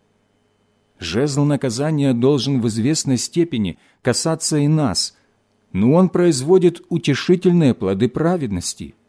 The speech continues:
и поэтому действием Божественного Утешителя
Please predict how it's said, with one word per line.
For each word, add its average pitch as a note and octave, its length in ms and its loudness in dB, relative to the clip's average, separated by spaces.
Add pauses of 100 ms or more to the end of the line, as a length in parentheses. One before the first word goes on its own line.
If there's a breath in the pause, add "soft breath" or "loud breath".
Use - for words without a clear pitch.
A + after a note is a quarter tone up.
(480)
и D#3+ 80 0
поэтому C#3 720 -2 (500 soft breath)
действием D#3+ 680 0
Божественного C#3+ 760 2
Утешителя E3+ 880 0